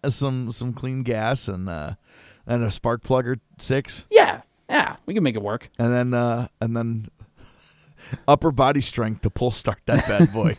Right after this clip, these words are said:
Speaker 2: <laughs> Your shoulders are gonna be ripped. Literally, like, you're gonna, they're just gonna fall off.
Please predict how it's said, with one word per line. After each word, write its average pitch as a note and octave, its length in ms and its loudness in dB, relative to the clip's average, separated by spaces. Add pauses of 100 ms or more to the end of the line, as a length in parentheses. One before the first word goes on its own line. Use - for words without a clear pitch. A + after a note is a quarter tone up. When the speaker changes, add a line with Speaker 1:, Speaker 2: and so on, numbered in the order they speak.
(140)
Speaker 2:
<laughs> - 460 2
Your A#3+ 160 6
shoulders G3+ 640 6
are E3 200 8
gonna F3 240 8
be F3 260 2 (260)
ripped. - 520 4 (1400)
Literally, C#3+ 640 8
like, C3+ 240 6
you're D#3 120 8
gonna, D#3 300 6
they're C#3+ 280 6
just C#3+ 180 2
gonna C#3+ 140 4
fall A2+ 260 4
off. D2+ 300 -4